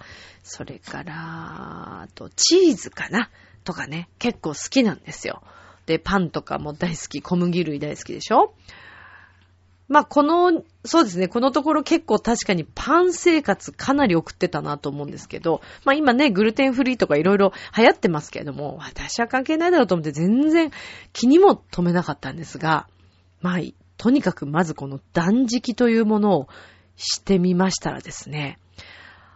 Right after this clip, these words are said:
あまりの心地の良さと、もう簡単に落ちました。三キロ。で、お腹も全然そんな空かなかったし、確かにね、あの、外でこう歩いててパンの香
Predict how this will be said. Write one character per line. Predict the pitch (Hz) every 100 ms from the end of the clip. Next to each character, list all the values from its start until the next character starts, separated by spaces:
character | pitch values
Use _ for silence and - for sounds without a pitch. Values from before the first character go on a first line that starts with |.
| _
あ | 139 147 170 185 208
ま | 247 277 294
り | 262 311
の | 311 262
心 | - 220 - 214 220
地 | -
の | 226 220
良 | 220 220
さ | - 165
と、 | - 175 160 - - - - _ -
も | 403 233 -
う | _ _ -
簡 | - 427 415 -
単 | 403 370 349
に | 330 - _ - _
落 | 254 -
ち |
ま | 240 226
し | -
た。 | - _ _
三 | - 233 196
キ | - 156
ロ。 | - _ _ _ - -
で、 | 240 190 - - - - _ -
お | 294
腹 | 349 349
も | 330 277
全 | 285 247
然 | 254
そ | 233
ん | 226
な |
空 | 208 -
か | 262
な | 254
か | 226
っ | -
た | -
し、 | - - - -
確 | 508 - 415
か |
に | 254
ね、 | 220 269 - -
あ | 220
の、 | 220 233
外 | 349 - 262
で | 233
こ | 202 190
う |
歩 | 226
い |
て | 320
て | -
パ | 220 294
ン | 311
の | 320
香 | 269